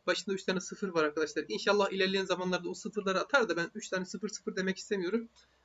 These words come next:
Sondaki rakamlarını söyleyeceğim. Sondaki asır rakamlarını söyleyeceğim. Yüz seksen beşe kadar gördüm. E, yüz seksen beş noktası zaten ben grupta da yazdım. Aşağıdaki Telegram grubunda da yazdım. Arkadaşlar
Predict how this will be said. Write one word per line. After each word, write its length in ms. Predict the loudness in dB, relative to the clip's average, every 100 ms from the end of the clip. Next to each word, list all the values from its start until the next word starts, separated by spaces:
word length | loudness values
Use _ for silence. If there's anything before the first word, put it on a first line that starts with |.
| _
Sondaki 420 | 2 4 4 6
rakamlarını 460 | 6 6 2 0 2
söyleyeceğim. 480 | 0 0 0 -2
Sondaki 400 | -2 -2 -2 -4
asır 200 | -4 -4
rakamlarını 420 | -6 -2 -2 -2 -2
söyleyeceğim. 380 | -2 -2 -4
Yüz 100 | -2
seksen 320 | -2 2 2 4
beşe 180 | 2
kadar 240 | 2 2 2
gördüm. 400 | 2 2 2 0 _ _ _ _ _ _ _
E, 80 | 2
yüz 200 | 2 4
seksen 380 | 2 2 2 2
beş 180 | 0 0
noktası 400 | -2 0 0 2
zaten 420 | 2 4 2 2
ben 140 | 0
grupta 360 | -4 -2 2 4
da 80 | 6
yazdım. 320 | 4 2 -6
Aşağıdaki 440 | -4 2 0 2
Telegram 380 | 2 4 4 2
grubunda 400 | -2 -8 -6 -2
da 60 | 0
yazdım. 320 | 0 -4 -8
Arkadaşlar 540 | -6 -4 -2 -2 -4